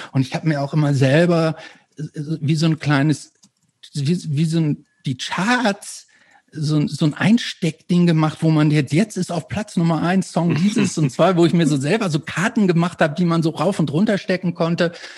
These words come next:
So, und insofern war ich immer, ich war schon sehr früh, früh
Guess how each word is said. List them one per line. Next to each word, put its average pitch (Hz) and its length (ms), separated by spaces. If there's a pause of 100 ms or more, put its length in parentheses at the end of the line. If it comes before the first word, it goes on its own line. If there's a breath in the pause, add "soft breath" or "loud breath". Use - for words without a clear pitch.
(120)
So, 175 200 (160 loud breath)
und 160 120
insofern 185 360
war 180 80
ich 175 100
immer, 202 180
ich 143 140
war 175 80
schon 180 340
sehr 175 640
früh, 160 760
früh 165 380